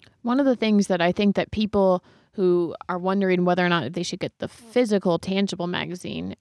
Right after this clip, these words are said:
you know, what type of difference it would make. And I would say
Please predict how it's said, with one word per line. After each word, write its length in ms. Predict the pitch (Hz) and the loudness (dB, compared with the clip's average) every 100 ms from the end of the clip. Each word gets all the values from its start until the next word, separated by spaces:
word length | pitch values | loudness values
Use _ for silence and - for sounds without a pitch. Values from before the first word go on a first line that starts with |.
| _ _ _ _ _ - - | _ _ _ _ _ -20 -8
you 160 | 185 | -4
know, 100 | 175 | -2
what 200 | 175 180 | -2 -2
type 200 | 180 175 | -2 -2
of 60 | 175 | -2
difference 300 | 175 185 208 | -2 -2 0
it 20 | |
would 140 | 190 | 0
make. 160 | 202 208 | 0 0
And 120 | 214 | 0
I 100 | 185 | 2
would 140 | 208 202 | 2 0
say 300 | 208 196 | 0 0